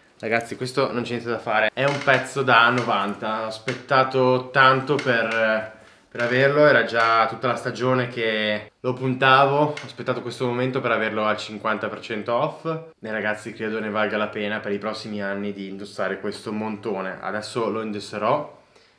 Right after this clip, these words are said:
Qui abbiamo le maniche, taglio vivo,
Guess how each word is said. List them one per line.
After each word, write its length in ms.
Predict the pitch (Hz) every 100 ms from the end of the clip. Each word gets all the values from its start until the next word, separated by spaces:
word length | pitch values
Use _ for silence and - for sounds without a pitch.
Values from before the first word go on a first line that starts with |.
| _ -
Qui 280 | 127 131 -
abbiamo 560 | 123 120 127 120 110
le 180 | 107 135
maniche, 640 | 135 123 120 123 147 - - - -
taglio 340 | 113 104 107 110
vivo, 720 | 123 143 160 180 180 -